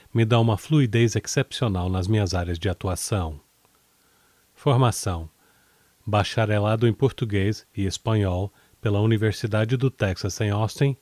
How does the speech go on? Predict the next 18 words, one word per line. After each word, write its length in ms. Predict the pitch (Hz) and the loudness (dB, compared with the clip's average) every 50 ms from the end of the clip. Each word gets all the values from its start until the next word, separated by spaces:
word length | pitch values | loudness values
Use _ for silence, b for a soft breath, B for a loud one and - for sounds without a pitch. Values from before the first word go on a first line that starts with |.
| _ - | _ -6
em 100 | - 143 | -2 0
mil 180 | 143 143 143 135 | 2 2 2 2
novecentos 420 | 127 113 101 - - 110 101 - | 0 -2 -2 -2 -4 -4 -2 0
e 40 | 120 | -2
noventa 340 | 110 104 95 101 92 - 101 | -2 0 0 -2 -2 0 -2
e 60 | 92 | -2
seis. 520 | - - - 92 80 76 73 - - - _ b b b b b b b b b b b b b - | -2 -4 -4 -6 -6 -8 -10 -12 -12 -14 _ b b b b b b b b b b b b b 0
Antes, 540 | 113 107 110 104 - - 131 120 - - _ _ - | 2 4 2 2 2 -2 -4 -4 -4 -10 _ _ -6
na 140 | - 104 101 | -4 -2 0
mesma 380 | 110 135 151 139 123 110 95 | 2 2 2 2 2 0 -2
escola, 560 | 85 - - - 110 104 98 92 90 95 98 b b b b b b b b b b | -4 -6 -4 -2 0 0 0 0 -2 -4 -6 b b b b b b b b b b
cursei 440 | - - 123 - - - - 131 123 | -2 0 0 0 0 -2 -2 0 0
alguns 340 | 123 117 113 117 147 156 - | 2 0 0 2 0 0 0
semestres 640 | - - 143 117 104 101 101 101 - - 113 104 | 0 -2 -2 0 0 0 0 -2 -2 -2 -4 -2
de 120 | 90 101 107 | 0 0 0
engenharia 580 | 98 85 85 98 101 101 95 92 98 104 113 | 0 0 0 0 0 0 0 0 0 0 0
e 60 | 117 117 | 0 2
matemática. 920 | 120 120 - - 127 113 95 90 87 87 85 - - - - 90 87 | 0 0 0 0 0 0 0 -2 -4 -4 -6 -8 -10 -10 -8 -8 -8